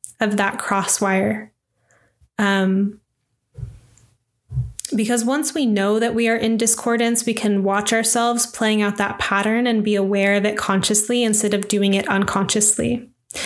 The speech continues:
We can start to imagine or envision an alternative and become open to information, teachings, experiences, which offer us pathways for connecting to what we do desire.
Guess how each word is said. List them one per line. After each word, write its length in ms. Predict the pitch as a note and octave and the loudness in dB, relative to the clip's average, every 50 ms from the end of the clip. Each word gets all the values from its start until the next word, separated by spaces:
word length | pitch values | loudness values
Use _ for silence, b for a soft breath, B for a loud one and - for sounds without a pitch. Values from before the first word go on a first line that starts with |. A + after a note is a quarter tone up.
| B B B B B B B B - | B B B B B B B B -4
We 100 | A3+ G#3 | -2 0
can 140 | A3 A3 | 0 2
start 280 | G#3+ G#3+ - A3+ A3+ A3 | 2 2 2 0 0 0
to 100 | - - | 0 0
imagine 560 | A#3 A3 G#3+ G3+ F#3+ G3 G3+ F#3+ - G#3+ G#3+ G#3+ | 0 2 2 2 2 0 0 0 0 0 2 2
or 120 | G3+ G3 | 2 2
envision 460 | G3 F#3+ F#3+ F#3 G3 G3 F3+ G#3+ G#3+ | 2 2 2 2 2 2 2 2 2
an 120 | G#3 G3+ G3 | 2 2 2
alternative 640 | F#3+ G3 F#3+ - G#3+ G#3+ A3 A3+ C#4+ C#4+ D4 C4 | 0 -2 -2 -2 0 0 0 0 0 0 0 0
and 140 | C4 A#3 G#3 | 0 0 0
become 420 | A3 G#3 - - G#3+ G#3+ G#3+ G#3+ | -2 -2 -2 0 -2 -2 0 -2
open 300 | A3+ A#3+ A#3 B3 A#3+ A#3+ | -2 -2 0 0 0 0
to 100 | A3+ A3+ | 0 0
information, 1000 | - G#3 G#3 G#3 G#3+ G3+ G3+ G3 G3 G3 - - G3+ G3 G3 G3 G#3 G#3+ G#3+ G#3+ - _ _ _ _ _ _ _ _ _ _ _ _ _ _ - - - | 0 -2 0 0 0 0 2 2 2 0 0 0 0 2 2 0 0 -2 -4 -8 -14 _ _ _ _ _ _ _ _ _ _ _ _ _ _ -18 -8 -4
teachings, 580 | - - A3+ G#3+ - - G#3+ G#3+ G#3+ G#3+ G#3+ | -2 -2 -2 0 0 0 0 2 2 0 0
experiences, 1040 | G#3+ G3+ G3 - - - G#3 G3+ G3+ G3 G3+ G3+ - - G3 G3 F#3+ G3+ G3 - B B B B B B B - | 0 -2 -2 -2 0 0 2 2 2 2 2 2 0 0 2 2 2 2 0 0 B B B B B B B -4
which 160 | A3 G#3+ - | -2 -2 0
offer 320 | - G#3+ A3 A3 A3 D4 | 0 -2 -2 -2 0 0
us 160 | C#4 C4+ C4+ C4 | 0 0 0 -2
pathways 580 | - - G3+ F#3+ F#3 - - G3+ G3 G3 G3 - | -2 -2 -2 -2 -2 -2 0 0 2 2 2 0
for 160 | - G#3 G3 | 0 0 -2
connecting 540 | G3 - G#3 G3+ F#3+ F#3 - - G3+ G3 G3 | 0 0 0 0 0 0 -2 0 0 2 2
to 140 | G3 - G#3 | 2 2 0
what 140 | G3+ G3+ G#3+ | 0 0 0
we 120 | G#3+ G3+ | 0 0
do 200 | F#3 A3 G#3+ G#3 | 0 0 0 2
desire. 480 | G#3 G#3 G3+ - - - - - - | 2 2 0 0 0 0 0 -2 -2